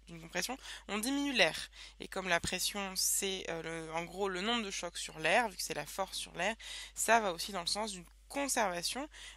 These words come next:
du produit P V. Alors maintenant,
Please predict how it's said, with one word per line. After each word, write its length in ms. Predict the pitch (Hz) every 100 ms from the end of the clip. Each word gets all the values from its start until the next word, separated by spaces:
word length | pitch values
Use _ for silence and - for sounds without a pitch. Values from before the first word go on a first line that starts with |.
| -
du 240 | 208 349
produit 440 | - - 247 233 311
P 200 | 277 196
V. 160 | - - - - - - - - - - - - -
Alors 240 | 180 180
maintenant, 260 | 202 240